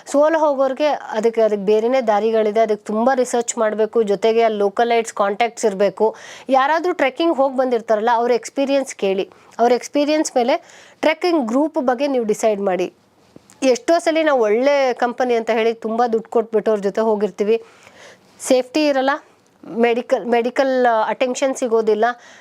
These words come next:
ನಿಮ್ಗೆ ಆಮೇಲಿಂದ ಇನ್ಶೂರೆನ್ಸ್ ಇರುತ್ತೆ, ಹೆಸರಿಗಷ್ಟೇ ಅಲ್ಲೆಲ್ಲ ಇನ್ಶೂರೆನ್ಸು, ನಿಮ್ಗೆ ಅದು ತಕ್ಷಣಕ್ಕೆ ಅಲ್ಲಿ ವರ್ಕ್ ಆಗಲ್ಲ. ಹಾಗಾಗಿ ಟೀಮ್ ಲೀಡರ್ ಯಾರು ಇರ್ತಾರೆ, ಯಾವ ರೀತಿ ಬರ್ತಾರೆ,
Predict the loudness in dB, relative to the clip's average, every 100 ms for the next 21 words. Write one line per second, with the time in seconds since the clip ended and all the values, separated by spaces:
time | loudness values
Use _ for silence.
0 | -2 -2 2 0 0 0 0 0 0 0
1 | 0 0 2 0 0 0 -2 -2 -2 0
2 | 0 -2 0 0 0 0 0 0 0 -2
3 | 0 0 0 -2 -4 -4 -2 -2 0 -2
4 | -2 -2 -2 -2 -4 -6 -18 -4 0 0
5 | 0 -2 -4 -8 -18 -4 0 2 2 2
6 | 0 0 2 2 0 -4 -2 0 2 2
7 | 2 0 -2 -2 0 0 2 2 2